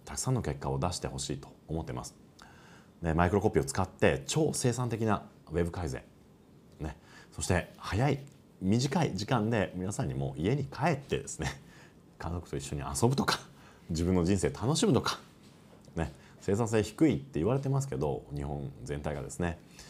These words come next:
そういったものも変えていきたいなと本当に思っています。で、そういった中の最もコアとなる技術です。デザイナーさんも必要ですし、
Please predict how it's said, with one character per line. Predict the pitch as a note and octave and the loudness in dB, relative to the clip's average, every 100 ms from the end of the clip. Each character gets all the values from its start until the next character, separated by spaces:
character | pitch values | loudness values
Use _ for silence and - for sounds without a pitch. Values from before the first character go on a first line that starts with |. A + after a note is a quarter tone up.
| - - | -18 -8
そ | |
う | G#2 | -2
い | |
っ | |
た | C3 | 2
も | C#3+ | 2
の | A2+ | 2
も | C3+ | 0
変 | F2 | 0
え | F2 | 0
て | F2+ | 0
い | |
き | |
た | - F2+ | -2 -2
い | |
な | C#2+ D2 | -2 -4
と | C#2 - | -6 -10
本 | E2+ | -6
当 | F#2+ | -2
に | G#2 | -2
思 | A2+ | -2
っ | |
て | A2+ | -4
い | A2+ | -8
ま | - | -12
す。 | - - - - - - - - - - - - - - - | -16 -18 -20 -20 -20 -20 -20 -20 -20 -20 -20 -20 -20 -18 0
で、 | G2+ F#2+ | 4 4
そ | - | 4
う | |
い | B2+ | 4
っ | |
た | C3+ | 6
中 | C#3 C#3 G#2 | 6 6 6
の | A2+ F2 - | 6 4 0
最 | G#2 C3 E3 - - A3+ | 4 4 4 -2 2 6
も | G#3+ G2 C#2 | 6 6 2
コ | - C3 | 4 4
ア | |
と | G2 | 4
な | E2 D2+ | 2 2
る | C2+ | 2
技 | E2 | 2
術 | D#2 | 0
で | C2 | -2
す。 | - - | -8 -2
デ | D#2+ G2+ | 4 6
ザ | D#3+ | 6
イ | |
ナ | F3 | 4
ー | E3 | 2
さ | D#3+ | 2
ん | D#3 | 2
も | |
必 | C#3 - | 2 2
要 | D3 | 2
で | C#3 | 2
す | |
し、 | - E2+ D#2 C#2 | 0 2 2 0